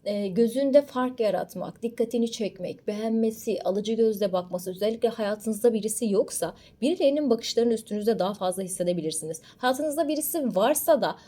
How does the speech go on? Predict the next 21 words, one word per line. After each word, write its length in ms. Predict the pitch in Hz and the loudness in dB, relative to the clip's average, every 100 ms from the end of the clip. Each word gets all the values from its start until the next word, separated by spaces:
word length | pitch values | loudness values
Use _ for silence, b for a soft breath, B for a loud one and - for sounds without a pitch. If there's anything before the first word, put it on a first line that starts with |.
| - | -16
bu 120 | 196 220 | -10 -10
sadece 840 | - 254 254 247 247 247 240 240 B _ | -4 0 4 6 6 6 4 2 B _
duygusal 400 | 220 202 202 - | -6 -6 -2 4
olarak 400 | 240 233 220 220 - | 6 8 6 2 -2
aşk 280 | 233 - 226 | -4 -2 -2
anlamında 440 | 214 214 214 214 | -2 -2 -2 -4
karşı 320 | 214 196 208 | -4 -4 -4
cinsi 260 | 208 208 226 | -4 2 2
etkilemek 600 | - - 208 220 214 - | 2 2 0 0 -2 -2
değil, 240 | 202 165 | -2 0
genel 240 | 175 214 240 | 0 2 4
olarak, 440 | 226 202 190 269 B B B _ | 4 4 2 0 B B B _
e, 200 | 185 185 | -2 -2
çekici 380 | 180 214 202 214 | -2 -4 0 0
bulunmak, 540 | 190 180 175 170 185 190 | 2 -2 -2 -4 -4 -4
beğenilmek 760 | 185 196 185 170 190 - - _ B B B _ | 0 0 0 0 -2 -6 -20 _ B B B _
bu 120 | 208 | -8
tür 140 | 208 196 | -4 -6
konuları 460 | - 180 175 170 | -4 -4 -2 -2
ifade 480 | 185 175 175 160 185 | -4 -6 -6 0 2
eder. 540 | 170 156 170 - - | 2 0 -4 -8 -14